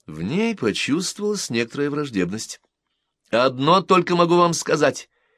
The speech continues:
и не глядя на ваши бумаги, ни одного займа я ему продавать не позволю, и никаких акций он покупать не будет».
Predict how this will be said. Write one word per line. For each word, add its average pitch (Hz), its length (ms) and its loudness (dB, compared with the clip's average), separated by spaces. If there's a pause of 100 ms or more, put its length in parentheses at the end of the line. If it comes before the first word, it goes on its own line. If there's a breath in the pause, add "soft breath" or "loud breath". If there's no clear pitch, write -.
(180)
и 139 160 4
не 156 160 2
глядя 160 380 2
на 170 160 4
ваши 165 260 2
бумаги, 131 400 -2 (380 loud breath)
ни 113 160 -2
одного 117 460 4
займа 101 500 2 (320 soft breath)
я 67 100 -6
ему 87 140 -4
продавать 92 420 2
не 107 160 0
позволю, 107 720 0 (260 soft breath)
и 107 200 -2
никаких 104 520 -8
акций 104 400 -4
он 139 100 -4
покупать 104 440 -6
не 131 160 -4
будет». 151 540 -2